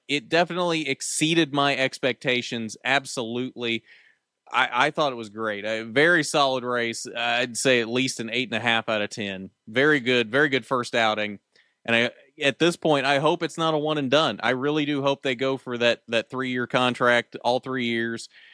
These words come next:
and make a, a really good event in Chicago, because that's exactly what it was. Unfortunately, I think I saw the concerts got canceled because of the rain, so it wasn't the event that they had meant for it to be, but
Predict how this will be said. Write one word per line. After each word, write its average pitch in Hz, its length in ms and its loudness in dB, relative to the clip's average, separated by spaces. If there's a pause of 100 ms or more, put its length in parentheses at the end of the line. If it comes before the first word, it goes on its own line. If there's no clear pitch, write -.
(300)
and 107 540 0 (420)
make 117 400 0
a, 107 460 0 (800)
a 131 180 -4
really 131 380 2
good 131 200 2
event 120 520 0
in 113 160 -4
Chicago, 104 640 -2
because 107 260 -4
that's 117 200 -2
exactly 117 460 0
what 110 140 -2
it 101 80 -4
was. 104 320 -4
Unfortunately, 131 840 0 (280)
I - 60 -8
think 131 180 -2
I 123 60 4
saw 160 180 2
the 101 100 -4
concerts 147 640 -2
got 139 340 0 (100)
canceled 143 500 -4
because 123 280 0
of 113 60 -2
the 110 60 0
rain, 139 460 2
so 113 380 2 (600)
it 127 80 0
wasn't 135 440 2
the 139 160 -10
event 131 480 -4
that 127 160 0
they 127 160 4
had 113 180 0
meant 165 260 0
for 131 220 -2
it 117 80 -10
to 120 100 -8
be, 117 280 -2
but 120 260 -4